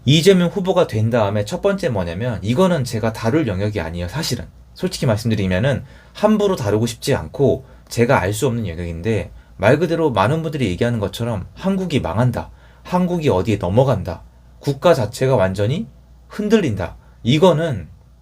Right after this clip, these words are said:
많은 분들이 외치고 있는데 이 얘기는 제가 솔직히 말씀을 드리자면은 예전에 여러 정권들에서 나왔던 얘기예요.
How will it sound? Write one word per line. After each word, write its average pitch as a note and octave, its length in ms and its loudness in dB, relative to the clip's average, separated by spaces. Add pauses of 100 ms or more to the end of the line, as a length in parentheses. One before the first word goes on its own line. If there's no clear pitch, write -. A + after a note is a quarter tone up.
(360)
많은 F#3+ 360 4
분들이 E3+ 240 -2
외치고 C3+ 460 -4
있는데 F#2+ 560 -4 (560)
이 D#3 260 4
얘기는 A2+ 380 2
제가 G2 160 -4
솔직히 F3+ 280 -4
말씀을 G2 320 -4
드리자면은 F#2 640 -4 (300)
예전에 C#3+ 720 4 (380)
여러 G#3 520 6
정권들에서 D3 760 -4
나왔던 G2+ 440 -4
얘기예요. F2 300 -12